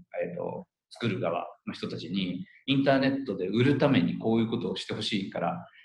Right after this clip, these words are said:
えー、マスターから変えないといけないんですみたいな、もう本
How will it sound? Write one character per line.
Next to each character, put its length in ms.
え 220
ー、 60
マ 100
ス 100
タ 180
ー 20
か 80
ら 400
変 140
え 40
な 100
い 40
と 60
い 60
け 100
な 80
い 60
ん 20
で 60
す 100
み 100
た 120
い 80
な、 80
も 160
う 80
本 260